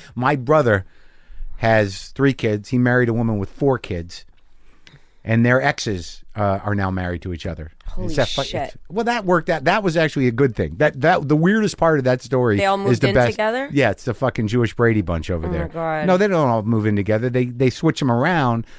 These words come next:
Speaker 1: but, uh, the kids.
Speaker 2: That's good. That
Speaker 1: Yeah.
Speaker 2: was smart.
Speaker 1: But the kids are, you know, they don't lose any parents. You know, they just had
Speaker 2: Mm-hmm.
Speaker 1: to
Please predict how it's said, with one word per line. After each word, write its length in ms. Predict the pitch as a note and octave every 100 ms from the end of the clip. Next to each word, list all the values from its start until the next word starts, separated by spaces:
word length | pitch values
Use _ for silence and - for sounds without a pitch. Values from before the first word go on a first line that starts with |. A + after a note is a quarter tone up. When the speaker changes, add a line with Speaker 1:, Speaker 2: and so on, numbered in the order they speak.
| - B2
Speaker 1:
but, 120 | B2
uh, 60 | -
the 140 | B2+
kids. 240 | C#3+ E3
Speaker 2:
That's 240 | G#3+ A#3 -
good. 460 | - G#3+ G#3+ F3+
That 140 | F3+ G#3+
Speaker 1:
Yeah. 80 | C3+
Speaker 2:
was 80 | -
smart. 480 | F#3+ F#3+ F3 D#3+ _ -
Speaker 1:
But 100 | C#3
the 80 | C#3+
kids 300 | - F3 D3
are, 80 | C#3
you 180 | C#3 C3+
know, 60 |
they 140 | C#3 D3
don't 180 | C3+ A#2+
lose 400 | C3 D#3+ E3+ D3
any 200 | C3 A2+
parents. 640 | B2 A2 A2+ A#2 - -
You 140 | C#3 B2+
know, 80 |
they 100 | B2
just 220 | A#2 B2 -
had 160 | B2
Speaker 2:
Mm-hmm. 100 | A#2
Speaker 1:
to 120 | G#2+